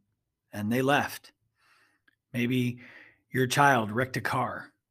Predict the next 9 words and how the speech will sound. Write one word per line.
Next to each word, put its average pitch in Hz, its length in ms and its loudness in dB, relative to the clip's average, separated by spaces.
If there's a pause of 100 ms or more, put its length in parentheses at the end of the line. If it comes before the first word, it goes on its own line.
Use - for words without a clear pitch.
(400)
Maybe, 113 520 -2 (560)
um, 110 460 -4 (680)
your, 120 200 -2
your 120 200 -6
mom 120 400 2
or 107 60 -4
your 107 120 -2
dad 110 360 2
is, 104 380 -4